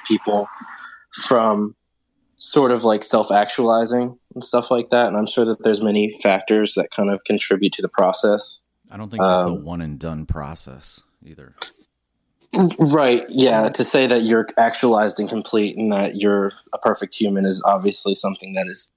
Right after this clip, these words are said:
Speaker 1: impossible. But, um, I mean,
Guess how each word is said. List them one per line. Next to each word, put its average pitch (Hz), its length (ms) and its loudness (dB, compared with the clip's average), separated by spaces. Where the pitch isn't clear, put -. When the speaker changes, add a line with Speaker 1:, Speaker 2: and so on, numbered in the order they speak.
Speaker 1:
impossible. 107 880 0
But, 98 360 2
um, 110 420 0
I 143 80 0
mean, 135 460 0